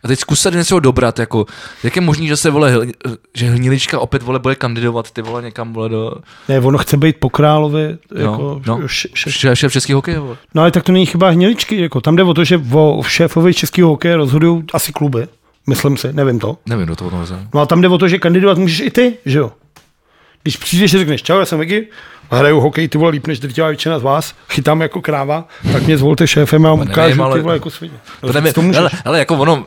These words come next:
Speaker 1: Na
Speaker 2: A
Speaker 1: druhou
Speaker 2: Hnilička přijde a řekne: „Hele, já nevím, někomu, kdo vede třeba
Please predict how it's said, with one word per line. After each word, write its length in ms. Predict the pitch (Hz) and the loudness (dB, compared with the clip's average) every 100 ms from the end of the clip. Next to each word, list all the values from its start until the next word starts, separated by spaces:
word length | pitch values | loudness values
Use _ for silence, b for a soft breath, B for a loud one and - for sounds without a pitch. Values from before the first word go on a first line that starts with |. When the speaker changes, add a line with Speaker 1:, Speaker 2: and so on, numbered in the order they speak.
| - | -14
Speaker 1:
Na 340 | 113 - 107 | -18 -6 -4
Speaker 2:
A 40 | |
Speaker 1:
druhou 180 | 117 190 | 0 2
Speaker 2:
Hnilička 400 | 185 208 220 - | 4 4 4 2
přijde 340 | 190 - 196 214 | 0 0 2 4
a 40 | |
řekne: 340 | 185 185 160 - B B B | 4 2 0 -2 B B B
„Hele, 360 | - 123 117 - _ - | -8 -6 -6 -10 _ -14
já 120 | 104 | -10
nevím, 220 | 98 95 | -8 -8
někomu, 340 | 95 113 131 127 | -8 -6 -6 -4
kdo 180 | 120 127 | 0 0
vede 220 | 123 120 | 0 -2
třeba 480 | - 123 113 117 | -4 -4 -2 -2